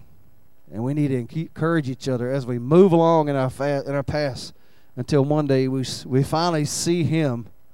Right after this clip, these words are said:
and we understand everything we needed to go through. Thank you for providing the prayer. Uh, I think it'll have tremendous impact on the communities down there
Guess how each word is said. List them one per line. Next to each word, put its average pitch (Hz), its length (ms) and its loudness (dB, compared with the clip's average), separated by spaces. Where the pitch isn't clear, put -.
and 107 100 -8
we 127 140 -2
understand 135 560 -4
everything 113 440 -8
we 101 100 -12
needed 104 260 -10
to 95 40 -16
go 95 200 -8
through. 85 260 -14
Thank 147 280 -2
you 151 120 0
for 131 360 0
providing 127 760 -4
the 98 60 -16
prayer. 156 440 -4
Uh, 117 240 -12
I 110 140 -10
think 147 320 -6
it'll 139 160 -2
have 131 260 -6
tremendous 156 600 -2
impact 135 580 -4
on 135 160 -6
the 120 80 -8
communities 143 540 -2
down 143 240 -4
there 143 240 -4